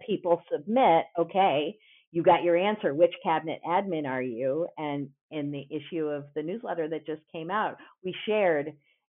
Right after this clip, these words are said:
you know, who's a Brian Engel, who's a Doctor Dane Deli, our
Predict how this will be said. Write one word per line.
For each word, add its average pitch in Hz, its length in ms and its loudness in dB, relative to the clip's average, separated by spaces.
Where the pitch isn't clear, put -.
you 151 80 -16
know, 151 180 -10
who's 190 360 4
a 175 80 2
Brian 180 400 4
Engel, 208 420 2
who's 175 420 2
a 160 560 2
Doctor 170 320 0
Dane 170 260 2
Deli, 190 340 2
our 170 140 0